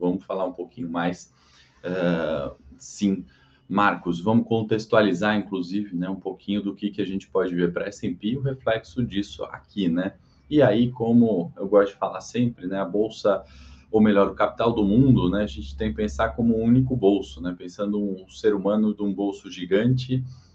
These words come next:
esse é o recurso disponível no mundo todo, e ele vai procurar sempre o maior retorno com o menor risco. Por isso que é tão importante a gente olhar, né, S and P em relação com o Ibovespa,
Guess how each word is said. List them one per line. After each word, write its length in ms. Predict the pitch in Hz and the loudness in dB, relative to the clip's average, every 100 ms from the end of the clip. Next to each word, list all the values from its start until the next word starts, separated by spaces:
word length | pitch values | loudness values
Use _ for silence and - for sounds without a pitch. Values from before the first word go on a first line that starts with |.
| _ _ _ _ | _ _ _ _
esse 580 | 110 110 - - 117 110 | -2 0 -2 -2 -2 0
é 80 | 110 | 0
o 220 | 107 107 - | 0 -4 -10
recurso 640 | 107 - 104 104 - - 98 | -12 -6 -2 -2 -4 -14 -16
disponível 600 | - - 90 90 92 95 | -14 -8 -2 -2 -2 -6
no 100 | 95 | -4
mundo 300 | 95 98 123 | -4 -6 -2
todo, 340 | 120 127 131 | 0 0 0
e 40 | 131 | 2
ele 100 | 127 | 4
vai 180 | 127 123 | 6 4
procurar 640 | 135 - 131 104 107 - _ _ | 2 2 4 4 2 -6 _ _
sempre 480 | - 117 107 104 - _ 107 | -10 -2 -2 -2 -8 _ -6
o 80 | |
maior 460 | 110 107 98 101 - | 0 2 6 4 4
retorno 580 | 110 - 95 95 90 90 _ _ | -2 0 0 0 -2 -8 _ _
com 160 | - 107 | 0 4
o 20 | |
menor 380 | 104 98 98 90 | 4 4 0 -2
risco. 300 | 101 92 - - | -4 -6 -14 -8
Por 100 | 101 | -6
isso 160 | - | -6
que 80 | 101 | -8
é 80 | 98 - | -8 -8
tão 160 | 101 | -6
importante 520 | 98 98 92 92 87 90 | -6 -8 -10 -6 -8 -8
a 20 | |
gente 260 | 95 - | -16 -8
olhar, 280 | 95 92 98 | -4 -4 -4
né, 240 | 95 95 - | -8 -12 -16
S 280 | - - 107 | -12 -10 -8
and 60 | 90 | -8
P 200 | 104 95 | -4 -4
em 40 | |
relação 560 | - 90 87 104 95 87 | -4 -6 -4 -2 -2 -4
com 160 | - | -4
o 60 | 87 | -2
Ibovespa, 640 | 85 - 98 107 - 78 | -2 -2 2 0 0 -12